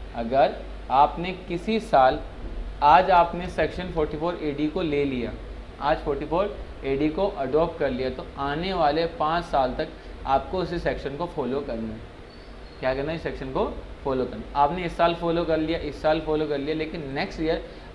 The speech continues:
आपने अपनी इनकम कितनी परसेंट दिखा दी? पाँच परसेंट। तो गवर्नमेंट ने कहा, जिस साल अपनी इनकम आप पाँच परसेंट दिखाओगे, उस साल तो आपको सेक्शन फ़ोर्टी फ़ोर डबल ए के अंदर बुक्स ऑफ अकाउंट मेंटेन करना कंपलसरी है,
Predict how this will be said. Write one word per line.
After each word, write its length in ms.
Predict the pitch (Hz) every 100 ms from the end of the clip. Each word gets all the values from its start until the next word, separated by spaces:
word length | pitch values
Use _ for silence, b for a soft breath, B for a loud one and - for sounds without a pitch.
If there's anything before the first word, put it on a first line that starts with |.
| -
आपने 420 | 156 180 175 180
अपनी 240 | 151 147 165
इनकम 200 | 160 165
कितनी 240 | 151 156
परसेंट 300 | 156 156 160
दिखा 240 | 151 143 143
दी? 100 | 214
पाँच 480 | - - 127 127
परसेंट। 600 | 120 113 113 107 - - -
तो 80 |
गवर्नमेंट 340 | 143 156 175 190
ने 80 | 190
कहा, 140 | 202
जिस 520 | 170 120 160 202 -
साल 200 | 160 160
अपनी 240 | 160 151 151
इनकम 200 | 147 156
आप 280 | 160 160 -
पाँच 220 | 156 170
परसेंट 400 | - 143 156 147
दिखाओगे, 360 | 127 123 127
उस 260 | 147 147 143
साल 160 | 156 147
तो 100 | 156
आपको 380 | 139 - 190 208 B B -
सेक्शन 320 | 160 151 196
फ़ोर्टी 300 | 190 165 151
फ़ोर 220 | 156 180 190
डबल 360 | 151 143 151
ए 60 | 151
के 120 | 151
अंदर 220 | 147 160
बुक्स 260 | 139 131 135
ऑफ 120 | 139
अकाउंट 200 | 143 143
मेंटेन 280 | 139 139 143
करना 220 | 147 147
कंपलसरी 640 | 143 110 110 135 - 131
है, 100 | 147